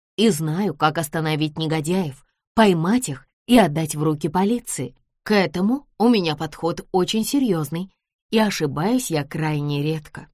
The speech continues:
Мои лучшие подруги, Бесс и Джордж, не всегда со мной согласны. По их мнению, я то и дело допускаю ошибки, и меня приходится выручать, чтобы я не упала в грязь лицом.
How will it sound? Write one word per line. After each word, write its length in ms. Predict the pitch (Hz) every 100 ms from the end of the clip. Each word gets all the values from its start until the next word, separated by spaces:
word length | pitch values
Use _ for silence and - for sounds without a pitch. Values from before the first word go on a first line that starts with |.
| _ _
Мои 360 | 220 240 226 214
лучшие 520 | 214 202 - 170 170
подруги, 640 | 151 151 175 240 233 151 - _
Бесс 480 | 160 156 247 285 - _
и 120 | 226
Джордж, 480 | 156 160 143 139 - _ _ _
не 100 | 330
всегда 380 | 349 349 294 330
со 160 | 190
мной 160 | 156 147
согласны. 640 | 147 143 143 139 - - _ - -
По 60 | 220
их 240 | 202 -
мнению, 580 | 151 160 247 359 240 151
я 160 | 180
то 160 | 185 190
и 80 | 185
дело 380 | 147 180 175 156
допускаю 560 | 151 160 - 160 143
ошибки, 560 | 135 135 285 302 285 269 - -
и 100 | 254
меня 240 | 294 392 453
приходится 600 | 254 196 254 247 254 202
выручать, 540 | 180 175 - 151 139
чтобы 340 | - - 190 202
я 160 | 180
не 100 | 180
упала 420 | 175 156 190 285
в 80 | 254
грязь 360 | 170 156 160 -
лицом. 480 | 151 151 156 139